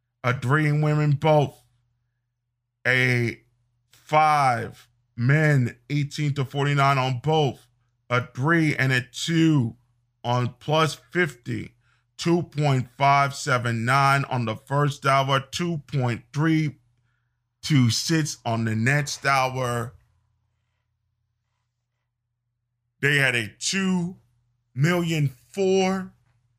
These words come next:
on each hour for both hours of the show. So, those are the ratings for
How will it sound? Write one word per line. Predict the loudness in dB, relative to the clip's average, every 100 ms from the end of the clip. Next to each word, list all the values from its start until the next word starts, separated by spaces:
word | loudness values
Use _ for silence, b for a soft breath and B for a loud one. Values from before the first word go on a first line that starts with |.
| _ _ -4
on | 0 0 -2 -10 -10
each | -8 -8 -10 -14 -16 _ -2
hour | 0 0 -6 -14 _ _ _ _ _ _ _ _ _ _ _
for | -10 -10 -2
both | 0 0 -2 -10 _
hours | 0 0 0 -4 -8 -10 -14 -12
of | -10 -10
the | -10
show. | -8 -8 -8 -10 -14 -18 -20 _ _ _ _ _ _ _ _ _ _ _ _ _ _ _ _ _ _ _ _ _ _ _ _ _ _ _ _ _ _ _ _ _ _
So, | -6 0 2 4 2 -2 -6 _ _ _ _
those | -8 -6 -4
are | -4
the | -4
ratings | -2 -2 -4 -4 -6
for | -8 -10